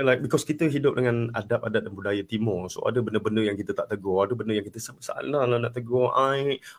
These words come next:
I tegur kan takut pula. Ah, lepas tu kalau I cakap kan, siapalah nak percaya, contoh.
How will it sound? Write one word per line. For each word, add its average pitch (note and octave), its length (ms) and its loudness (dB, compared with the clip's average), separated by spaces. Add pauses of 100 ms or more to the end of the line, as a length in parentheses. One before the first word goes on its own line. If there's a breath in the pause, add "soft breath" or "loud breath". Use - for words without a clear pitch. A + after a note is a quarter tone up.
(120)
I B2+ 160 0
tegur D3+ 320 2
kan E3+ 200 2
takut C#3+ 400 -4
pula. E3+ 240 2
Ah, C3+ 640 2
lepas B2+ 200 0
tu D#3 80 -4
kalau C#3 200 4
I C3 80 2
cakap - 320 0
kan, E3 240 0 (240 loud breath)
siapalah D3+ 560 2
nak G#2+ 160 -2
percaya, G#2 400 4 (120)
contoh. G#2 360 -4